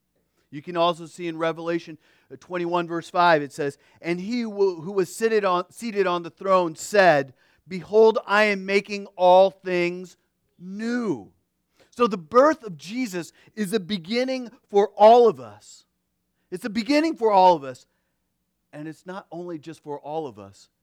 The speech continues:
it's for the whole world. Second point, the birth of, of Jesus is the fulfillment of all of God's promises.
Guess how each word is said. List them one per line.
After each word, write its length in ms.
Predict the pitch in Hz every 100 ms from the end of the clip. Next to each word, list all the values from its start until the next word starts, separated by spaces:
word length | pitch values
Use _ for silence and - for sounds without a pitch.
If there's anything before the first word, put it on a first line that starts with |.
| _ _ _ _ _
it's 180 | 120 _
for 280 | - 139 135
the 240 | 127 120 _ _
whole 580 | _ - 143 135 131 127 _ _ _
world. 420 | - 147 120 90 _ _ _ _ _ _ _ _ _ _ _ _ _ _ _ _ _ _ _ _ _ _ _ _
Second 520 | _ 214 214 160 120
point, 360 | 127 98 92 _ _ _ _ _ _ _ _ _ _
the 80 | 151
birth 380 | 135 214 233 202
of, 120 | 165 _ _ _
of 200 | 160 147
Jesus 600 | 160 196 208 160 135 - -
is 160 | 156
the 80 | 143
fulfillment 1080 | 156 180 165 _ _ 233 247 247 151 123 _ _ _ -
of 220 | 190 - _
all 540 | - 190 214 226 214 214
of 200 | 170 143
God's 460 | 139 170 165 170 147
promises. 800 | _ 160 147 127 104 90 82 _